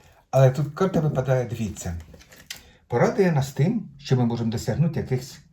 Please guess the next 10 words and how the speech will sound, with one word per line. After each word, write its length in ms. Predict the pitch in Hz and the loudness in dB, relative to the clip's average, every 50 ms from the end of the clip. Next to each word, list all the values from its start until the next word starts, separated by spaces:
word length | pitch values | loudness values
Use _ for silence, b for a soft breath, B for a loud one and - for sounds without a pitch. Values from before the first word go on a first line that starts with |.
| b b b b b b b | b b b b b b b
дій. 420 | - 101 - 110 87 80 - - _ _ _ _ - | -14 -8 -6 -6 -6 -6 -10 -16 _ _ _ _ -14
От 100 | 98 85 | -14 -14
щось 420 | - - - 117 98 - - - | -12 -6 -6 -4 -4 -4 -6 -8
ви 180 | 101 90 82 82 - _ _ - | -8 -8 -8 -8 -12 _ _ -8
набажали 560 | - 101 90 92 87 85 90 92 135 165 180 | -8 -6 -6 -6 -6 -4 -4 -2 0 0 -2
собі, 400 | 170 - 165 151 147 147 143 139 B B B B B B B | -2 -2 -4 -4 -2 -2 -4 -4 B B B B B B B
і 100 | - 104 | -8 -6
ви 140 | 107 120 123 | -2 -2 -2
їх 160 | 120 107 107 | -2 -2 -4
досягнете. 720 | 107 98 82 - 92 85 90 85 85 90 - - - - | -8 -10 -6 -6 -6 -4 -4 -6 -10 -12 -14 -20 -20 -20